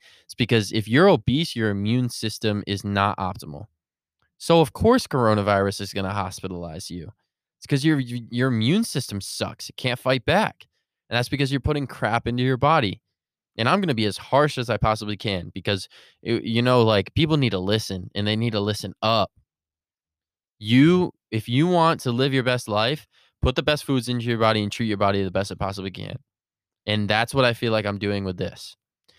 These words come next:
is if I, you know, am full carnivore and I'm eating an animal-based diet and I'm training hard and I'm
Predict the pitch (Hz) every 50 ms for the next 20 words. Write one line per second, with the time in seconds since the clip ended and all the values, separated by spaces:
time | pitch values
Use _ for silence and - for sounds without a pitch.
0 | _ _ _ _ - 110 113 107 101 - - - 110 104 - - - - 101 107
1 | 117 123 127 135 151 156 147 - _ _ _ _ _ - 117 113 110 110 107 101
2 | 98 92 - - - 123 131 131 - - 123 113 107 98 90 90 92 - - -
3 | - _ _ _ _ _ - 107 104 104 101 101 95 92 85 - - _ _ _
4 | _ _ - 107 117 120 127 127 127 120 110 104 101 101 107 113 120 117 117 117
5 | 113 110 107 - 104 - 98 92 90 85 95 - - - 95 98 104 113 120 117
6 | - - 113 110 107 101 95 95 98 98 95 90 92 95 - _ - _ _ _
7 | 101 104 107 107 113 117 120 117 113